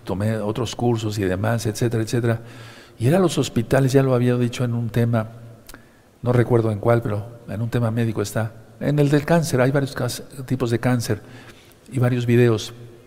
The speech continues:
En los, en los hospitales de cancerología, si la persona no está preparada bien, un médico que esté, me refiero a preparado en el espíritu, que sea un practicante,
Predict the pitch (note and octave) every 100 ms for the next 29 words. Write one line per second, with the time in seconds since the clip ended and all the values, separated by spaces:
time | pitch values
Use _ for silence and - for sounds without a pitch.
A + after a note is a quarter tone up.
0 | - - - - B2+ A#2+ A2+ - A#2 A2+
1 | A2 - - B2 - A2 B2+ C3+ A#2+ A#2
2 | A2 A2 G#2 A2 A2 G#2+ G#2 B2 G3 -
3 | - A2+ A2 G#2 A2 - B2+ D#3+ F3 -
4 | D#3+ C#3 A2 G2 G2 G#2+ B2+ G#2+ G#2+ C3
5 | B2 A2+ A2+ A#2+ G#2+ G2+ A2+ A2+ - -
6 | - - A2 B2+ F#3 E3 C#3 D#3 D#3 A#2
7 | G#2+ - C#3 C3+ - G2+ G#2 - C3+ C3+
8 | B2 - A2+ B2 B2 A2+